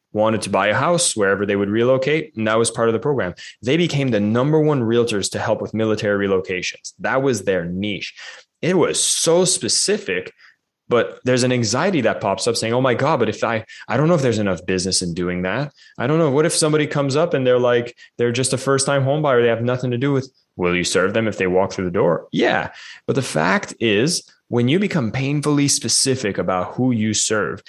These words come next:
and you design all your marketing around serving them, you're gonna attract the fringes too.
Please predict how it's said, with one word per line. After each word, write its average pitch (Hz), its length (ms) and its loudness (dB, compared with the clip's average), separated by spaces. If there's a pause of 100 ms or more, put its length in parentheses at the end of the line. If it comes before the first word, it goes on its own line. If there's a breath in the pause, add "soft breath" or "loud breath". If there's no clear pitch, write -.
(160 loud breath)
and 107 140 -2
you 110 80 0
design 123 340 0
all 135 140 2
your 156 120 2
marketing 104 540 2
around 90 320 0
serving 120 460 -2
them, 80 320 -4 (240 soft breath)
you're 120 180 2
gonna 359 220 4
attract 147 420 -2
the 107 60 -2
fringes 107 520 0
too. 113 380 -4